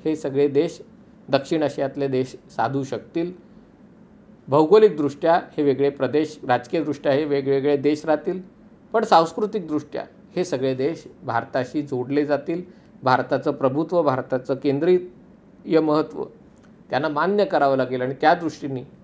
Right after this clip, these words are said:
आपल्याला सगळ्यांना प्रयत्न करावे लागतील. प्रयत्न केले जात आहेत, पण प्रयत्नांची गती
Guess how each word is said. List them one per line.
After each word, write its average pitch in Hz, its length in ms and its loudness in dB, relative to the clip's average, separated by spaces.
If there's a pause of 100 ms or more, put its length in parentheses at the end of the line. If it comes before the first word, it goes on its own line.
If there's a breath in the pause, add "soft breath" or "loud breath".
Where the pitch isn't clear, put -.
आपल्याला 143 280 0
सगळ्यांना 135 440 -2
प्रयत्न 123 380 -6
करावे 117 260 -4
लागतील. 135 280 -4
प्रयत्न 127 440 -4
केले 139 340 -2
जात 165 220 -2
आहेत, 175 180 0 (440 loud breath)
पण 165 120 2
प्रयत्नांची 139 760 -2
गती 147 400 -4